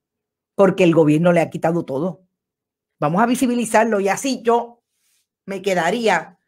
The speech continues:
con el estribillo, el cliché de la visibilidad. Ese fue arrestado con los demás treinta y nueve ladrones de Pedro Rosselló. No, Agustín García no.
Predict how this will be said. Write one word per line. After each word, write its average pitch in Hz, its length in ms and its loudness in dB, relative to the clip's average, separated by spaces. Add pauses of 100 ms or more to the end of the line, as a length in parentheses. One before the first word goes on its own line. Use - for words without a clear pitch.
(340)
con 233 240 4
el 208 120 2
estribillo, 190 1080 -2
el 190 260 -2
cliché 254 640 0
de 180 160 2
la 165 100 4
visibilidad. 135 600 -8 (1600)
Ese 220 220 2
fue 277 120 4
arrestado 277 440 4
con 262 140 2
los 233 100 2
demás 220 280 2
treinta 254 260 0
y - 20 -2
nueve 247 220 0
ladrones 247 520 4
de 208 120 0
Pedro 226 320 -2
Rosselló. 196 680 -2
No, 220 240 2
Agustín 185 380 -2
García 247 400 0
no. 170 320 -4